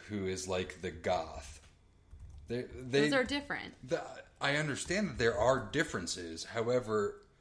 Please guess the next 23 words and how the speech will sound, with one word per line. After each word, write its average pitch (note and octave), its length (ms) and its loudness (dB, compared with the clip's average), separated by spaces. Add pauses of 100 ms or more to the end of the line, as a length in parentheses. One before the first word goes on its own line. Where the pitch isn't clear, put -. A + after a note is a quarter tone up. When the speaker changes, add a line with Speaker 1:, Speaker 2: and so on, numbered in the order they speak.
(440)
Speaker 1:
I B2 80 2
don't A#2+ 180 2
know A2+ 180 6
that A2 200 0
you, G2+ 260 -2
we G#2+ 100 0
needed G#2 380 -2
two A#2+ 200 -4
characters G2 800 -2 (1600)
that G2 280 -2 (440)
occupy G2 500 0
that E2+ 440 -6
particular F2+ 500 -6
space. - 460 -12 (240)
Speaker 2:
Yes, A#4 280 4
because D#4+ 300 2
one C#4+ 280 2
is D#4 200 4
a A#3 140 4 (160)
hippie A#3 600 -2 (280)
who's G#3+ 240 2
really A3 280 4
nice G3 840 2